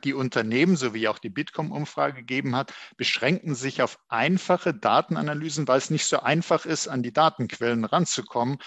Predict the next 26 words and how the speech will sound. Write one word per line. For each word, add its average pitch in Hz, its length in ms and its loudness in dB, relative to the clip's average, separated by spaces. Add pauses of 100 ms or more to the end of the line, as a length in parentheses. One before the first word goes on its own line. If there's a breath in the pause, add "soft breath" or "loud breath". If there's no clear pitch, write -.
(200 loud breath)
um 123 320 -2
wirklich, 147 600 0
äh, 127 180 0
das 120 200 -2
Potenzial 123 600 -2
auszuschöpfen. 117 800 -6
Also 117 200 -6
die - 160 -8
Schnittstellen, 113 880 -2
äh, 120 240 -2
sind 113 260 -4
unterschiedlich, 117 840 -6 (360 loud breath)
die, 123 260 -10
äh, 123 220 -4
Möglichkeiten, 123 600 -2
darauf 117 200 -2
zuzugreifen, 113 1000 -4 (340 loud breath)
äh, 120 300 2
variieren. 127 760 2
Und, 127 380 0 (420 soft breath)
ähm, 127 480 2
das - 200 0
macht's 151 280 2
eben 135 400 2
so 127 160 0
schwierig 196 640 0